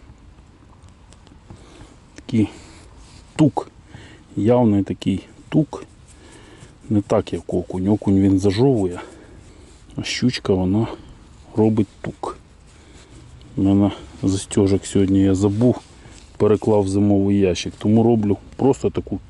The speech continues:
петельку невеличку, без застібки. Так, продовжимо, продовжимо.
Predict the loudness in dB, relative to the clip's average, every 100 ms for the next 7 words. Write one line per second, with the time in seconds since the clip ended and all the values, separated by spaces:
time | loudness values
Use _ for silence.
0 | -6 -6 -2 -4 -4 -12 -18 -20 -20 -20
1 | -20 -20 -20 -20 -20 -12 -4 0 0 0
2 | 0 -4 -10 -12 -20 -20 -20 -20 -20 -20
3 | -20 -20 -20 -20 -10 0 2 2 0 -6
4 | -6 -14 -16 -16 -18 -20 -20 -14 -14 -12
5 | -14 -14 -12 -14 -12 -12 -10 -2 2 2
6 | 2 2 0 -2 -10 -10 -12 -12 -12 -12
7 | -12 -10 -10 -10 -12 -12 -12 -8 0 0
8 | 4 4 4 2 2 2 2 -4 -2 0
9 | 0 0 0 0